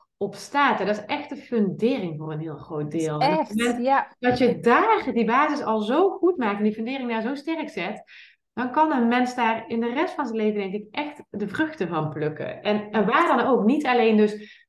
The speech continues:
Speaker 1: in de gezinssituatie, maar in alle relaties in zijn hele leven.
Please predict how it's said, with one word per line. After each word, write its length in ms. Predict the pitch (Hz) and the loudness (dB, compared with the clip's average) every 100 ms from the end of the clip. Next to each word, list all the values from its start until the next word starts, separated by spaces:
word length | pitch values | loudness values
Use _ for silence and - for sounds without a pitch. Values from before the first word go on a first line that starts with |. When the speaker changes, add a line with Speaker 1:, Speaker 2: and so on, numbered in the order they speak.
| _ | _
Speaker 1:
in 120 | 220 | 0
de 80 | 214 | 2
gezinssituatie, 840 | 208 240 262 226 185 165 170 - | 4 2 -2 -4 -4 -4 -4 -4
maar 240 | 202 208 - | -2 -4 -4
in 220 | 220 220 - | -6 -6 -2
alle 560 | 247 294 233 185 175 - | 4 4 4 2 0 -4
relaties 440 | 190 170 165 170 | -2 0 -2 -6
in 60 | 175 | -10
zijn 160 | 170 | -6
hele 220 | 175 165 156 | -4 -2 -2
leven. 580 | 147 160 143 139 151 | -2 -6 -6 -10 -12